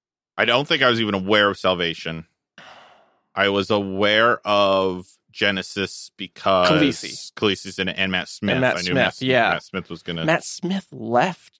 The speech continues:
Speaker 2: Doctor Who to do Terminator.
Speaker 1: Oops.
Speaker 2: Yeah.
Speaker 1: Um,
Speaker 2: I know, right?
Speaker 1: and then s-,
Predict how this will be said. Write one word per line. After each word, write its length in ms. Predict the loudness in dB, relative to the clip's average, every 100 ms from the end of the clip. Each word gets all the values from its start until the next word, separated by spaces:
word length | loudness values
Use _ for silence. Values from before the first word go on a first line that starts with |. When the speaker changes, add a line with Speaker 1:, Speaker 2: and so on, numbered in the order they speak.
| _
Speaker 2:
Doctor 380 | 0 0 -4 -14
Who 300 | -2 -2 0
to 80 | -4
do 160 | -8
Terminator. 640 | -14 -8 -4 -4 -4 -16 -16 -16
Speaker 1:
Oops. 400 | -16 -20 -20 _ -4
Speaker 2:
Yeah. 360 | -2 0 -2 -8 -4
Speaker 1:
Um, 640 | 0 0 0 -2 -6 -12 _ _ _ _ _ _ _
Speaker 2:
I 120 | -2
know, 220 | 2 2
right? 240 | 2 2 2
Speaker 1:
and 200 | 2 0
then 640 | 0 0 -2 -4 -8 -12 -16
s-, 880 | -18 -16 -16 -16 -16 -16 -18 _